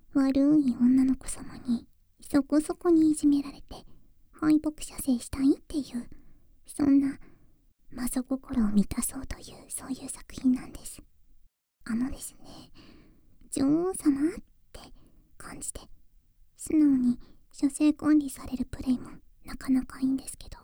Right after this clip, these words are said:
このね、こう、は、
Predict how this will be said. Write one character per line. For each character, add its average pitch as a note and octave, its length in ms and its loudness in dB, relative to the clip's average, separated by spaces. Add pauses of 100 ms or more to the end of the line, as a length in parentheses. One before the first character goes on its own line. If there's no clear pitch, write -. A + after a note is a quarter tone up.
(120)
こ - 80 -16
の - 60 -14
ね、 - 420 -18 (1080)
こ F#3+ 300 -12 (1080)
う、 - 140 -6
は、 F#3+ 160 -2